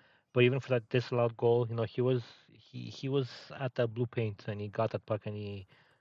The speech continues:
and he knocked it in. And, you know, for, for people saying, like, "w-, why, why would the Canadiens want him?" like, he, he's, he's proven that he could produce in the N H L. Like,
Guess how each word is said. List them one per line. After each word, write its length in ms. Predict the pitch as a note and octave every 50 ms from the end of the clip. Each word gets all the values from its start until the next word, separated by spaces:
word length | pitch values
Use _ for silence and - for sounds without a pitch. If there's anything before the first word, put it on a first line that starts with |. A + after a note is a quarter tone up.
| _ _
and 100 | A2 G#2+
he 140 | - - A#2+
knocked 360 | A2+ G#2+ G#2 G#2 - - -
it 120 | G#2+ F#2+
in. 220 | G#2+ G2+ G#2 G2+ F2+ - _ _ _ _ _ _ _ _ _ _ _ _ _ _ _ _ _ _ _ _ _
And, 320 | C#3 B2+ B2 B2 B2 A#2 - - - _ _ _ _ _ _ _ _ _ _ _ _ _ _ _ _ _ _ _ _ _ _ _ _ _ _ _ _
you 80 | F3+
know, 160 | E3 E3 D3 C3
for, 300 | - - E3+ D#3 C#3 -
for 160 | - D#3 C#3
people 320 | B2 D#3 D#3+ - F3 D#3
saying, 160 | - - D#3
like, 120 | D3+ C#3 - - - _ -
"w-, 220 | - - - - - _ _ - - _ _ _ _ _
why, 920 | E3+ C#3+ B2 B2 B2+ B2+ C3 C#3 C#3+ C#3+ D3 D3 C#3+ C#3+ C#3 C3+ B2 G2+ - A2 E2
why 260 | - C3 B2 B2+ B2+
would 160 | B2+ C3 C3
the 40 | C3
Canadiens 500 | - - A#2+ B2 B2+ B2+ B2+ B2+ A#2+ A2 - - - - - - - _ _ _ _ _ _ _ _ -
want 380 | D3+ B2+ B2+ B2 B2+ C3 C3+
him?" 320 | C#3 C#3+ D3 D3+ D3 C3+ A#2+ - - - - _ _ _ _ _ _
like, 160 | C3+ B2+ - - - _
he, 120 | - C3 C3+
he's, 880 | - - - - - B2 A2+ - - - D3+ D#3+ F3 F3 D3 B2+ - - - - - - - - - - -
he's 180 | - D#3 D3
proven 340 | - - - D#3 D#3 E3 D3
that 80 | C#3 A#2+
he 100 | C#3+ C3+
could 180 | - C3+ B2 -
produce 440 | - B2+ A#2 A#2+ A#2+ A#2+ A2 - -
in 80 | A2+
the 160 | A2 G#2+ G#2+
N 160 | G#2 G#2+ G#2+ G#2+
H 180 | F#2+ - -
L. 120 | A2 G2+ G#2
Like, 120 | G#2 F#2+